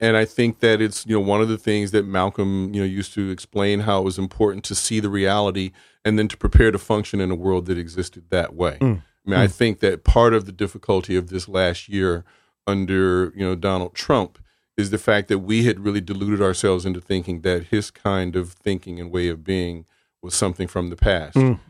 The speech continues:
Speaker 1: and that
Speaker 2: Mm.
Speaker 1: you couldn't possibly get
Speaker 2: Mm.
Speaker 1: a majority of white Americans to, you know, vote in favor of that.
Speaker 2: Mm-hmm.
Speaker 1: And
Speaker 2: Mm-hmm.
Speaker 1: especially, you know, white females in this country
Speaker 2: Mm.
Speaker 1: who,
Speaker 2: Mm-hmm.
Speaker 1: you know, a-,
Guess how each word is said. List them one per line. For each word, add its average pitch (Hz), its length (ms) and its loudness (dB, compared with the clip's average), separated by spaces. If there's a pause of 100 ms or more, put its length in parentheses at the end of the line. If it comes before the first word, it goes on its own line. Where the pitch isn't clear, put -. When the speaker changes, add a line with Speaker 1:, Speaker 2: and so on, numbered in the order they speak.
(120)
Speaker 1:
and 98 100 -2
that 117 80 4
Speaker 2:
Mm. 104 80 2
Speaker 1:
you 101 60 -6
couldn't - 360 -2
possibly 98 680 0
get 85 400 -2
Speaker 2:
Mm. 113 220 2
Speaker 1:
a 98 40 2
majority 95 540 0
of 85 140 -2
white 87 180 0
Americans 87 600 -4
to, 82 360 -8
you 87 80 -8
know, 85 80 -8
vote 85 300 -6
in 95 60 -18
favor 107 400 0
of 78 120 -14
that. 127 60 2
Speaker 2:
Mm-hmm. 135 200 4
Speaker 1:
And 151 140 2 (200)
Speaker 2:
Mm-hmm. 127 140 4
Speaker 1:
especially, 117 800 2
you 120 80 2
know, 101 140 2
white 95 340 0
females 98 500 2
in 85 100 -6
this 80 140 -16
country 117 380 0
Speaker 2:
Mm. - 20 -6
Speaker 1:
who, 101 100 2
Speaker 2:
Mm-hmm. 131 240 2
Speaker 1:
you 98 60 0
know, 87 120 0
a-, 85 220 -2